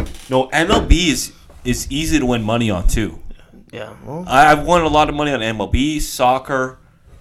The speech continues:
Speaker 1: and
Speaker 2: The lower scoring ones, you're
Speaker 1: I've
Speaker 2: saying.
Speaker 1: won a lot of money on M L B, soccer, and,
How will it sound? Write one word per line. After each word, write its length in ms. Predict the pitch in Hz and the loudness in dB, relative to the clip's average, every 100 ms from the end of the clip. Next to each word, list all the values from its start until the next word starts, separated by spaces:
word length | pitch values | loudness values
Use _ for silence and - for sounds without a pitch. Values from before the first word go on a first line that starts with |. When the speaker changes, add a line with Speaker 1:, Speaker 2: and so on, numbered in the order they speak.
| - | -10
Speaker 1:
and 280 | 107 107 107 | -6 -2 0
Speaker 2:
The 40 | 139 | 6
lower 320 | 147 156 151 | 8 8 6
scoring 440 | - - 117 107 | 2 -4 -4 -6
ones, 440 | 85 67 - - - - | -10 -14 -14 -16 -16 -6
you're 100 | 120 | -6
Speaker 1:
I've 60 | |
Speaker 2:
saying. 120 | 120 | 2
Speaker 1:
won 120 | 151 170 | 4 4
a 60 | |
lot 240 | 147 147 151 | 6 6 6
of 40 | 151 | 4
money 180 | 147 | 2
on 140 | 139 120 | 2 0
M 160 | 120 | 0
L 80 | 135 | 0
B, 280 | 113 131 139 | 2 4 4
soccer, 840 | 139 - 120 123 127 131 123 127 - - _ _ - | 0 2 6 6 4 2 2 0 -10 -20 _ _ -4
and, 580 | 110 110 110 104 98 | -2 0 0 0 -2